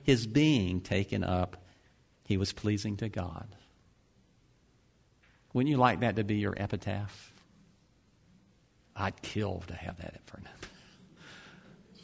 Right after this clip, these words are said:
<laughs> Not really.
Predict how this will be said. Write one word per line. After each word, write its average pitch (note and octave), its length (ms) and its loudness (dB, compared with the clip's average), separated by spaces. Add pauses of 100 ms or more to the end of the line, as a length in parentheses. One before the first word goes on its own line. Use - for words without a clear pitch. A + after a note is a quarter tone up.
(1800)
<laughs> - 0 -
Not E2+ 220 2
really. C2+ 280 -4